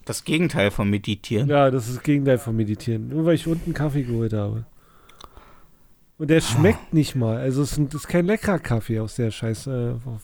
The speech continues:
Speaker 2: Vollautomat. Der ist nicht geil. Ich hatte einen schlechten Kaffee und einen beschissenen Tag. Danke dafür,
Speaker 1: <laughs>
Speaker 2: danke.
Speaker 1: Ja, dann würde ich doch sagen, äh, äh, das ist doch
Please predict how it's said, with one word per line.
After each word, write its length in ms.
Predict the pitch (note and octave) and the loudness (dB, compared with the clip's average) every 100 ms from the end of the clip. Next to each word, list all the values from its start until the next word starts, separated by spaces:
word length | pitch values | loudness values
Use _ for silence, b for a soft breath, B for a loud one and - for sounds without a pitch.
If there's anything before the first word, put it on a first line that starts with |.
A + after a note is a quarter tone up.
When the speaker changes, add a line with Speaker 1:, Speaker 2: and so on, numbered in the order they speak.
| - | -6
Speaker 2:
Vollautomat. 520 | A#2+ A#2 A2+ A2 A#2+ | -6 -4 -6 -6 -6
Der 60 | C#3 | -6
ist 100 | F#3 | -4
nicht 160 | E3 | -4
geil. 400 | F3 G3 D#3 G2+ - b b b b b b b | -2 0 0 0 -6 b b b b b b b
Ich 100 | D3+ | -2
hatte 100 | E3+ | -2
einen 80 | |
schlechten 380 | D#3+ F#3+ F3 G3 | 0 0 0 -2
Kaffee 340 | - F#3+ - F3+ | -4 -4 0 -2
und 180 | F#3+ | -2
einen 80 | F3+ | -4
beschissenen 480 | E3 - D#3+ D3+ C3 | -4 -2 -2 -2 -4
Tag. 320 | B2+ A#2 - - - - | -2 -4 -4 -14 -16 -2
Danke 320 | D3 D#3+ C#3+ | 0 2 2
dafür, 340 | A#2 - A#2+ | 2 2 0
Speaker 1:
<laughs> 60 | - | 2
Speaker 2:
danke. 400 | B2 B2 F#2 - - B B B B B B B B B B B - | 2 2 4 4 2 B B B B B B B B B B B -2
Speaker 1:
Ja, 280 | A#3+ F#3+ D3 | 2 4 6
dann 260 | C#3 D3 | 4 4
würde 140 | C#3 C#3+ | 4 4
ich 60 | |
doch 140 | D#3+ D3+ | 4 4
sagen, 440 | C3 B2 C#3+ D#3+ | 4 4 4 2
äh, 960 | D#3+ C#3 - C#3 C#3 C#3+ D3+ - - C3+ | 0 0 2 4 4 4 0 -6 -4 -2
äh, 40 | |
das 220 | B2+ A#2 | 0 -2
ist 140 | C#3+ - | -2 2
doch 200 | D3 | 2